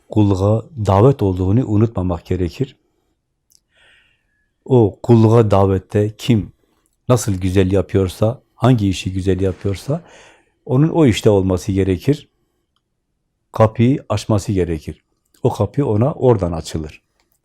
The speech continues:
Cennetin kapısı, vuslatın kapısı ona oradan açılır. İnşallah herkes neyi güzel yaptığını biliyor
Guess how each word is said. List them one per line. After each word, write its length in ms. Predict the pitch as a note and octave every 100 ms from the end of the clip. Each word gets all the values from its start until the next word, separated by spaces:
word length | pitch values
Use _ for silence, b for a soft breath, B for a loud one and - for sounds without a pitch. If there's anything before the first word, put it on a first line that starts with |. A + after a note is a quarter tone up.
| _ _ G2+
Cennetin 460 | F#2+ F#2+ F2+ F2
kapısı, 600 | E2+ E2+ E2 - - C3 D3+
vuslatın 420 | F#2 - F2+ F#2+
kapısı 500 | F2+ F2 - - F3+ -
ona 320 | - F#2+ A2
oradan 420 | - F#2+ G2 A#2
açılır. 480 | - - - D#2 - _ b b b b b b _
İnşallah 420 | A#2 G#2 F#2 F#2
herkes 400 | G2 - F2+ - - - _ _ G2
neyi 260 | G2+ A2
güzel 260 | G2 F#2 F2+
yaptığını 580 | F2 - F2+ E2+ E2+ F2
biliyor 400 | F#2 G2+ A#2